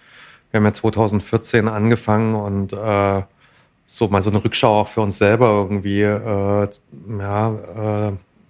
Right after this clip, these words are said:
für uns das Projekt so, so ein bisschen zu fassen, vielleicht auch so die Frage zu stellen, wie, wie geht es eigentlich so weiter, ja?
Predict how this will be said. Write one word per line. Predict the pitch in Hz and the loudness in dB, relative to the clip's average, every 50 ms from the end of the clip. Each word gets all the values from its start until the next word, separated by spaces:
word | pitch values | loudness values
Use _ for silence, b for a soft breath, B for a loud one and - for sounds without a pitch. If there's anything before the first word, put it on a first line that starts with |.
| _ - - _ _ _ _ | _ -20 -20 _ _ _ _
für | - - - 123 | -12 -8 -6 -2
uns | 120 117 113 | -2 -2 -2
das | - 107 | -2 -6
Projekt | - - - 107 113 - - | -4 0 0 0 0 0 -2
so, | - 117 110 110 98 | -2 -2 -2 -2 -2
so | - - | -2 -4
ein | 107 101 | -2 -2
bisschen | 101 - - 120 107 | -2 -4 -2 -4 -6
zu | - - | -4 -6
fassen, | - - - 117 110 - - 127 117 107 107 - _ B B B B B B B B B B B B | -6 -2 0 0 0 0 -2 -2 -2 -2 -4 -8 _ B B B B B B B B B B B B
vielleicht | - - 120 - - | -2 0 0 0 0
auch | 107 | -2
so | - - | -2 0
die | 107 113 107 | -2 -2 -2
Frage | - - 101 113 113 113 | 0 0 0 2 0 0
zu | - - | -4 -6
stellen, | - - - 113 107 107 110 104 107 110 101 | -8 -4 0 2 2 4 4 2 2 0 -2
wie, | 107 101 110 104 104 101 95 95 - _ _ _ - | -2 0 0 0 0 0 -2 -4 -6 _ _ _ -8
wie | - | -4
geht | - - - | -4 -4 -4
es | - - | -2 -4
eigentlich | 120 107 104 101 95 - | -2 0 0 -2 -2 -4
so | - 98 90 | -6 -2 0
weiter, | 101 92 98 123 - 147 127 | 2 2 2 2 2 2 2
ja? | 104 95 92 95 104 120 131 131 | 2 2 0 0 2 0 0 -2